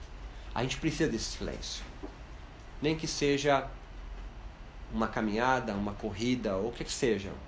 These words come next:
Você precisa de um momento de solitude. A meditação é mais um, é uma possibilidade disso. A minha avó ia na igreja,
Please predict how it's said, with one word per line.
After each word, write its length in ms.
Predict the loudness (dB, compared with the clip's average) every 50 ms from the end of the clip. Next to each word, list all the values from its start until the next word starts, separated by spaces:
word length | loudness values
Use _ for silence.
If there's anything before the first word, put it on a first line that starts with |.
| -12 -12
Você 160 | -10 -10 -8 -6
precisa 200 | 0 2 2 4
de 80 | 4
um 60 | 4
momento 300 | 4 4 4 2 0 -2
de 80 | -4 -4
solitude. 800 | -4 2 2 2 2 2 0 0 -2 -2 0 -2 -2 -6 -8 -10 -12 -12 -12 -12 -12 -12 -12 -10 -12 -10 -2 2
A 120 | 4 4
meditação 600 | 4 4 4 2 0 0 2 2 2 4 4 4
é 100 | 2 4
mais 360 | 4 4 4 4 4 4 2
um, 160 | 2 2 4
é 40 | 4
uma 120 | 4 2 2
possibilidade 920 | 2 0 0 0 0 -2 0 0 0 2 4 4 2 2 2 -2 -8 -10 -10 -14 -14 -14 -14 -14 -14 -8
disso. 380 | -4 -2 -2 -2 -2 -6 -8 -8 -10 -12 -12 -12 -10 -12 -12 -12 -12 -14 -14 -14 -14 -14 -14 -12 -4 -2
A 60 | 0
minha 120 | 2 4 4
avó 220 | 6 8 8 8
ia 100 | 8 6
na 80 | 4 4
igreja, 420 | 4 6 8 8 6 4 0